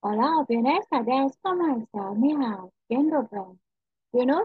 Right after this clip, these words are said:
noches, guten tag, sawadee ka. Goedemiddag, meisjes, merhaba. To all of you, close by,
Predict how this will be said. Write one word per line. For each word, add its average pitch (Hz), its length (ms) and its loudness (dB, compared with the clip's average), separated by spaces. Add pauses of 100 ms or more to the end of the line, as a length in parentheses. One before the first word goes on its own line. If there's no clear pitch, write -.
noches, 285 520 -2
guten 277 280 0
tag, 180 280 -8 (380)
sawadee 202 360 -4
ka. 208 360 -4 (3250)
Goedemiddag, 233 680 4
meisjes, 220 760 2
merhaba. 208 840 2 (1800)
To 262 80 2
all 269 280 4
of 320 80 0
you, 320 400 2 (720)
close 508 300 4
by, 214 360 2